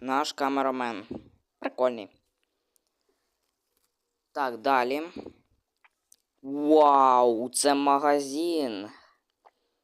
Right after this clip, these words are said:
Ніфіга собі, тут є рідкі, епічні. О май гаш, тут легендарні.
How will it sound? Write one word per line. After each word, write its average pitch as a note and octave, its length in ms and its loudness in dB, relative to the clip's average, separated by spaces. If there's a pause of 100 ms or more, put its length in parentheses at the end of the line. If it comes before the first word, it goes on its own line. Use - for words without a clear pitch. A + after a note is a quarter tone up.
(800)
Ніфіга F3 580 2
собі, E3 300 -2
тут D#3+ 180 -6
є D3 300 2
рідкі, C3+ 760 -2 (180)
епічні. F#3+ 760 0 (360)
О F3 220 6
май D3 320 0
гаш, D#3 340 2
тут C3+ 200 -14
легендарні. B2 960 -4